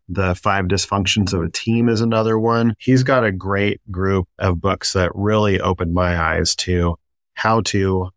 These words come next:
have a good culture, good teamwork, what to look for in people. I will also say that semantics are important. So in our male-dominated industry,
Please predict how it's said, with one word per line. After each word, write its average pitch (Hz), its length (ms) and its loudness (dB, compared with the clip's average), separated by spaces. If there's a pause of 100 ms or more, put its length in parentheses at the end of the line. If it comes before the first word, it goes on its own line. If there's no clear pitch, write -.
(460)
have 117 240 0
a 113 40 2
good 101 180 2
culture, 92 460 0
good 92 260 0
teamwork, 92 600 0 (400)
what 101 240 2
to - 140 -2
look 95 300 0
for 95 540 0
in 92 220 0
people. 95 500 0 (180)
I 107 80 2
will 131 180 4
also 120 320 0
say 104 340 0
that 95 400 0
semantics 101 800 0
are 90 140 -2
important. 87 560 0 (100)
So 95 560 0 (500)
in 107 200 2
our 98 380 2
male-dominated 104 840 2
industry, 104 640 0